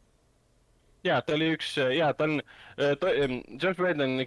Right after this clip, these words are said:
on väga paljude tuntud Hollywoodi filmide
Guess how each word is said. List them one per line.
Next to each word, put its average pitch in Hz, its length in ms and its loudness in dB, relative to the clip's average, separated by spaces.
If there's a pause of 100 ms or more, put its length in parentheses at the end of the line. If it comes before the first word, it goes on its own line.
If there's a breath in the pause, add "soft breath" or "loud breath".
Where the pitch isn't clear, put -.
(100)
on 143 280 0
väga 160 320 2
paljude 147 500 0
tuntud 123 760 -2
Hollywoodi 117 720 0
filmide 117 640 -2